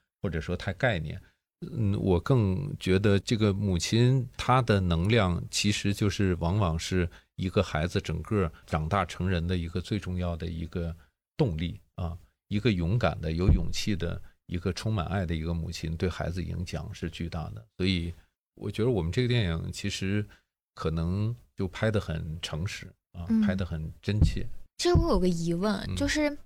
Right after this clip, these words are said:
Speaker 2: 这个电影的主线其实是看讲这对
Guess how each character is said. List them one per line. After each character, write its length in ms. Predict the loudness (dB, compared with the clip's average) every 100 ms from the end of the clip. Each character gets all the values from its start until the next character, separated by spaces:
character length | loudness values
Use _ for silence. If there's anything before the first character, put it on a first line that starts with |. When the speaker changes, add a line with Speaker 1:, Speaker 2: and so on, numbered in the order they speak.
| _ -4
Speaker 2:
这 160 | 0 2
个 120 | 2
电 200 | 0 0
影 80 | 2
的 100 | 0
主 160 | -2
线 240 | -2 0 0
其 140 | 0
实 160 | -2 -2
是 100 | -4
看 340 | -4 -4 -2
讲 240 | -2 -4 -2
这 160 | -2
对 360 | 0 0 0 -4